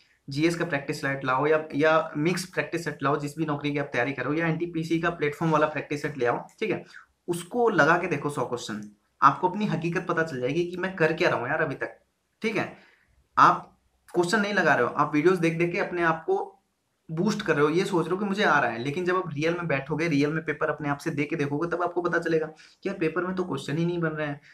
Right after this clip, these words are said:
आता हुआ भी question नहीं आ रहा। वो कैसे आएगा? क्योंकि आपने किताब ही नहीं पढ़ी है, किताब पढ़ने की ability नहीं डाली है, समझे? तो आज की video में इतना ही। और अरिहंत encyclopedia की पुस्तक खरीदिए, अवश्य खरीदिए, और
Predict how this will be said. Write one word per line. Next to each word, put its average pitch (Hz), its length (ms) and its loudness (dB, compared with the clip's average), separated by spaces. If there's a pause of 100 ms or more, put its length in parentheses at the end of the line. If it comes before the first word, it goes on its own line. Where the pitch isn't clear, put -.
(140)
आता 139 240 -2
हुआ 180 200 2
भी 175 80 2
question 165 300 -2
नहीं 156 120 0
आ 151 40 -2
रहा। 147 120 -2
वो 160 100 -2
कैसे 175 300 0
आएगा? 143 260 0 (260)
क्योंकि 175 180 -2
आपने 202 180 -2
किताब 185 360 4
ही 226 60 0
नहीं 214 160 0
पढ़ी 180 200 2
है, 165 60 2
किताब 185 260 -4
पढ़ने 190 200 0
की 196 140 -10
ability 190 380 0
नहीं 190 140 0
डाली 123 260 -2
है, - 100 -10 (720)
समझे? 170 260 0 (640)
तो 147 40 6
आज 160 140 6
की 190 100 -4
video 175 180 2
में 185 80 0
इतना 165 180 -4
ही। 208 100 -6 (440)
और 143 200 0 (180)
अरिहंत 180 360 2
encyclopedia 185 680 0
की 185 120 -6 (160)
पुस्तक - 440 -4 (160)
खरीदिए, 175 540 0 (220)
अवश्य 165 280 2
खरीदिए, 180 500 0 (220)
और 175 120 -2